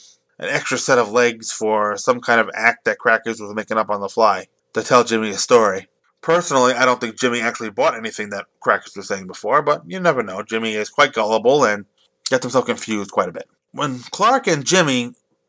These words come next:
pick up what they think is Rollo, but we know it's Crackers,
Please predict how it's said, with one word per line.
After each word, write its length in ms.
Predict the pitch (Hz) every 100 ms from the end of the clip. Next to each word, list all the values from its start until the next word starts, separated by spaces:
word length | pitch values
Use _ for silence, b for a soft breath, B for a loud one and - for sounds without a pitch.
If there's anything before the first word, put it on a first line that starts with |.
| -
pick 200 | 190 185
up 240 | 131 - - _ _
what 140 | 160
they 120 | 143
think 220 | 120 208 170
is 140 | 113
Rollo, 460 | 120 165 156 113 107
but 160 | 113
we 120 | 135
know 160 | 160 123
it's 80 | 117
Crackers, 580 | - 110 95 110 123